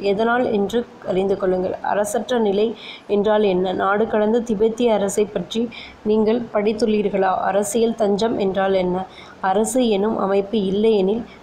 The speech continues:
மனிதர்களின் நிலை என்னவாக இருக்கும்? அது அமைதியானதாக இருக்குமா? இல்லை வன்முறை, வன்முறையாக வழிவகுக்குமா? இந்த கேள்விகளை சிரியா நாட்டு ரெண்டாயிரத்தி பதினேழாம் ஆண்டு நிகழ்வுகளுடன் ஆராயுங்கள்.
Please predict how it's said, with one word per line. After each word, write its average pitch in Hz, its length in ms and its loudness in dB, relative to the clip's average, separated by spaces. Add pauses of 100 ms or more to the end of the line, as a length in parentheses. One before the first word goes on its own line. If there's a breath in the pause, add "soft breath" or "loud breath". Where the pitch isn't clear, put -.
மனிதர்களின் 220 760 2
நிலை 202 300 2
என்னவாக 208 540 0
இருக்கும்? 196 420 -2
அது 202 280 0
அமைதியானதாக 208 840 0
இருக்குமா? 196 480 0
இல்லை 214 160 2
வன்முறை, 208 480 0 (180)
வன்முறையாக 214 480 2 (320)
வழிவகுக்குமா? 185 720 0 (440 loud breath)
இந்த 233 200 2
கேள்விகளை 220 520 2
சிரியா 226 360 2
நாட்டு 196 280 0
ரெண்டாயிரத்தி 208 480 0
பதினேழாம் 208 720 2
ஆண்டு 190 240 0 (440 loud breath)
நிகழ்வுகளுடன் 214 800 2
ஆராயுங்கள். 190 600 0